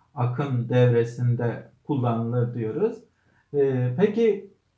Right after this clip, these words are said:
e, sağaçlar alternatif akım devresinde kullanılması nasıl olacaktır? Şimdi şöyle bir şey. E,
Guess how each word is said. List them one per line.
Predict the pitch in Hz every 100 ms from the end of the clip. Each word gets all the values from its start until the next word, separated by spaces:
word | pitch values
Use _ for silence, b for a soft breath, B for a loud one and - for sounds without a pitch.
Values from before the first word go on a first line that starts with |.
| _
e, | 139 127 127 127
sağaçlar | - 185 170 170 - 208 208 -
alternatif | 165 160 185 180 185 208
akım | 196 160 202 196
devresinde | 170 165 160 151 - 160 156 180 185 -
kullanılması | 160 156 147 151 151 151 147 - 185 196 185 - _ _ -
nasıl | 185 185 147 120 120 120
olacaktır? | 113 110 101 113 110 180 226 - - _ _ _
Şimdi | - 214 254
şöyle | - 233 247 190 123
bir | 113
şey. | - 156 214 - - _ _ _ _ _ _ _ _ _ _ _
E, | 143